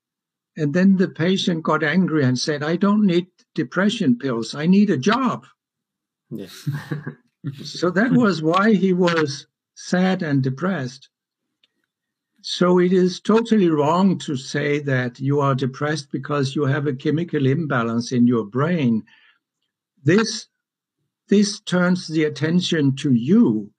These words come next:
Speaker 1: and not to your living conditions. Uh, the problem is yours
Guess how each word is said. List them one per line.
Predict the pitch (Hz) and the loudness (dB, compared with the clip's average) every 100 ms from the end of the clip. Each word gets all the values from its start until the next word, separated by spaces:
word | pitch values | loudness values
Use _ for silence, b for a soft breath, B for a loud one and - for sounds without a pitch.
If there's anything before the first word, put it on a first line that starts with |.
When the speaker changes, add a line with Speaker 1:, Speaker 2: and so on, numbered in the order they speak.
| _ _ _ _ | _ _ _ _
Speaker 1:
and | 160 135 135 | -2 2 4
not | 170 240 | 2 -2
to | - | -2
your | 151 139 120 | 0 2 2
living | 131 196 226 | 2 4 2
conditions. | - 139 123 110 - 92 101 - _ _ _ _ _ _ _ _ _ _ _ _ _ _ _ - | 2 -2 -2 -4 -8 -10 -12 -16 _ _ _ _ _ _ _ _ _ _ _ _ _ _ _ -8
Uh, | 135 135 135 139 135 135 _ _ | -2 0 2 0 -4 -12 _ _
the | 147 | -6
problem | 135 170 196 214 180 | -4 -2 0 2 2
is | 156 131 123 | 0 0 2
yours | 214 208 123 113 | 2 2 -2 -4